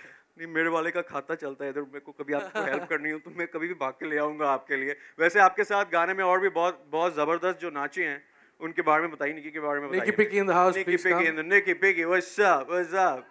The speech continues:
Speaker 2: इनको भी कास्ट करने में हम लोगों को एक महीना लगा था।
Speaker 1: अच्छा,
Speaker 2: हाँ जी।
Speaker 1: एक महीना लग गया?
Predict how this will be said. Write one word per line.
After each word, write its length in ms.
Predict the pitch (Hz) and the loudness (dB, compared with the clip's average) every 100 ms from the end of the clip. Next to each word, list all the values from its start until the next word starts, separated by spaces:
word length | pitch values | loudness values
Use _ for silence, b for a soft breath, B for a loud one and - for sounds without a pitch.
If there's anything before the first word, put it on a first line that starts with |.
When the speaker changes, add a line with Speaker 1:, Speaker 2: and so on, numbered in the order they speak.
| _ b b b b b 165 | _ b b b b b -10
Speaker 2:
इनको 260 | 196 214 | 0 2
भी 100 | 220 | 2
कास्ट 320 | 208 196 190 | 2 0 0
करने 240 | 190 175 175 | -6 -6 -4
में 80 | 170 | -4
हम 100 | 170 | -4
लोगों 220 | 160 160 | -4 -6
को 400 | _ _ 160 156 | _ _ -6 -6
एक 140 | 156 | -6
महीना 220 | 151 147 | -8 -6
लगा 260 | 143 135 135 | -4 -4 -6
था। 220 | 135 131 156 | -8 -12 -2
Speaker 1:
अच्छा, 380 | 165 - 190 | -2 0 0
Speaker 2:
हाँ 320 | 135 107 127 - | 0 -2 -16 -20
जी। 280 | - - 254 | -14 -6 -6
Speaker 1:
एक 100 | 208 | -4
महीना 280 | 180 202 294 | -6 -2 0
लग 220 | 285 - | 0 -2
गया? 240 | 139 107 | -6 -6